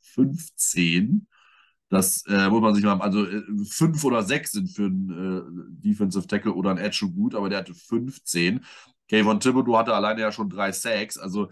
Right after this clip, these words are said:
die O-Line war schlecht, so. Ähm, Newman hat vielleicht seinen, seinen Stand gehalten, aber die war halt auch nicht gut. Er war halt echt gut in der, immer, äh, gepressured und unter Druck. Und unter den Voraussetzungen plus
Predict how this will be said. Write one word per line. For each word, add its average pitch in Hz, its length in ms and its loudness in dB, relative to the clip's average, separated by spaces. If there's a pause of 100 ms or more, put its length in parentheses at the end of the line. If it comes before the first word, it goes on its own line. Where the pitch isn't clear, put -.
(360)
die 104 80 0
O-Line 110 320 0
war 90 160 -2
schlecht, 123 640 -6 (120)
so. 151 420 -2 (440)
Ähm, 101 380 -2
Newman 107 300 -2
hat 110 160 -4
vielleicht 104 260 -4
seinen, 98 320 -6
seinen 95 160 -8
Stand 110 220 -6
gehalten, 113 300 0
aber 101 120 0
die 95 160 -2
war 101 140 0
halt 107 100 0
auch 104 120 -6
nicht 98 180 -8
gut. 139 100 -4
Er 110 160 0
war 104 120 0
halt 98 180 -6
echt 113 200 -12
gut 92 120 -8
in 104 80 -4
der, 107 180 -2
immer, 104 380 0
äh, 95 120 -4
gepressured - 600 -2 (680)
und 104 120 -4
unter 113 240 0
Druck. 139 340 -2 (500)
Und 110 140 -2
unter 117 200 -2
den 139 200 0
Voraussetzungen 147 920 -2
plus 131 480 -2